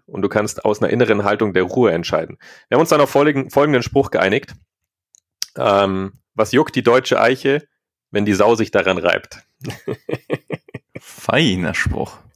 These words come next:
Speaker 2: Ja, ja, ein sehr, sehr weiser Mann. Ein sehr, sehr weiser Mann.
Speaker 1: Boah, ich hab so viel witzige Storys, aber das würde die, die, die Spannung, äh, das würde den Podcast völlig überspannen.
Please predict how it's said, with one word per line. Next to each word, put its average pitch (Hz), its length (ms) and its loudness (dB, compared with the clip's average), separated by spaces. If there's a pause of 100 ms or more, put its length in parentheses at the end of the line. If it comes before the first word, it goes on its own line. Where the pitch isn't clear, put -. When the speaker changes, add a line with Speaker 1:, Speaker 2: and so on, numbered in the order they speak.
(960)
Speaker 2:
Ja, 120 160 2
ja, 127 260 2
ein 120 200 0
sehr, 135 200 4
sehr 143 220 4
weiser 131 300 4
Mann. 107 300 0 (120)
Ein 104 180 -6
sehr, 113 220 0
sehr 107 180 0
weiser 101 240 0
Mann. 92 280 -4 (800)
Speaker 1:
Boah, 110 140 4
ich 117 100 0
hab 113 100 0
so 113 140 4
viel 107 180 2
witzige 104 320 0
Storys, 104 340 2
aber 104 100 2
das 98 160 0
würde 101 180 4
die, 101 160 -2
die, 104 260 -4
die 110 140 -4
Spannung, 101 520 0 (140)
äh, 95 460 2 (160)
das 98 220 -6
würde 98 320 2
den 101 260 -8
Podcast 98 400 -2
völlig 95 220 0
überspannen. - 720 -4